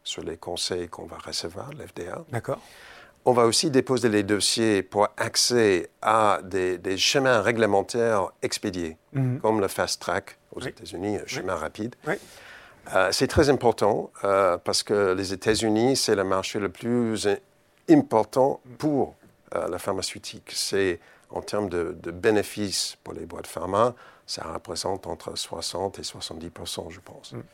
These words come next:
Speaker 1: Donc, euh, si on a un chemin tracé là-bas, ça rassure beaucoup les
Speaker 2: Les
Speaker 1: partenaires
Speaker 2: investisseurs.
Speaker 1: pharma,
Speaker 2: Ouais.
Speaker 1: les investisseurs, tout le monde. Euh, après, on va avoir une maturité accrue des données
Speaker 2: Mhm.
Speaker 1: cliniques.
Speaker 2: Mhm.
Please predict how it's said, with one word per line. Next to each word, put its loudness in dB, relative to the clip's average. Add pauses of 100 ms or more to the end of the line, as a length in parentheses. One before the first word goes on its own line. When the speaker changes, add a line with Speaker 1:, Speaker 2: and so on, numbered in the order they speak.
(540)
Speaker 1:
Donc, 4 (220)
euh, -4 (200)
si 4
on 8
a 6
un 6
chemin 2
tracé 2
là-bas, 2 (580)
ça -2
rassure 0
beaucoup -2 (360)
les -4
Speaker 2:
Les -8
Speaker 1:
partenaires -2
Speaker 2:
investisseurs. -6
Speaker 1:
pharma, 4
Speaker 2:
Ouais. -6
Speaker 1:
les -6
investisseurs, -6
tout -12
le -8
monde. -14 (880)
Euh, -2 (420)
après, 0
on 4
va 4
avoir 4
une 2
maturité 2 (120)
accrue -4
des 2
données 0 (220)
Speaker 2:
Mhm. -6
Speaker 1:
cliniques. -4
Speaker 2:
Mhm. -8